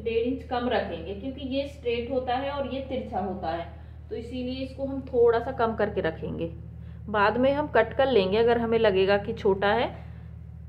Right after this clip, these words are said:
लेकिन बड़ा नहीं होना चाहिए ये। अब इसको नाप लेंगे हम यहाँ से,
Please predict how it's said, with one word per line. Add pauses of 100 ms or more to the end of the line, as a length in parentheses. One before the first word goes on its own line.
(140)
लेकिन
बड़ा
नहीं
होना
चाहिए
ये। (1700)
अब
इसको
नाप
लेंगे
हम (200)
यहाँ
से,